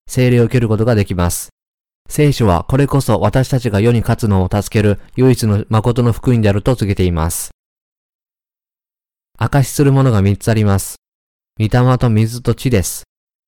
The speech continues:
この三つが一つとなるのです。ヨハネの手紙第一、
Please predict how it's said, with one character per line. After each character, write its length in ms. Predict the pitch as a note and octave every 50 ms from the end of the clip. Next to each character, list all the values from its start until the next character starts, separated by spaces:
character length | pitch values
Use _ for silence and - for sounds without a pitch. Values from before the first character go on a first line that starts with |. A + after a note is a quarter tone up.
| _ _ _
こ 140 | - B2+ B2+
の 100 | B2+ B2+
三 160 | B2+ B2 A#2+
つ 140 | - - A2+
が 120 | G2+ G2
一 240 | F2+ - - D3 D3
つ 80 | C#3
と 140 | - B2+ A#2
な 100 | A2 G2+
る 100 | G2+ G#2
の 120 | G2+ G2 F2+
で 140 | E2+ E2
す。 200 | E2 - - - - _ _ _ _ _ _ _ _ _ _ _ -
ヨ 120 | C3+ C#3
ハ 100 | C#3 D3
ネ 60 | C#3
の 120 | A#2+ G#2+ G2
手 120 | - G#2+
紙 340 | G2+ G2 F#2+ F#2 F2 D#2+ E2
第 260 | - A#2 A#2+ A#2 G#2+
一、 360 | G2+ - - - G2+ F2 -